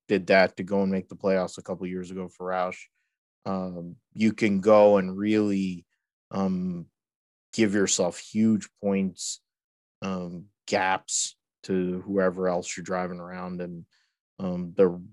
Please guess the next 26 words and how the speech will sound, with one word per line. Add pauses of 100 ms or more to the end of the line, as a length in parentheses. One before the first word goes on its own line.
(120)
the
wreck
for
Nemechek
definitely
tightened
up
the
point
standings. (580)
Um, (1300)
in
regards
to (1200)
the
current (160)
point
standings,
John
Hunter
is
only
now
six
points
ahead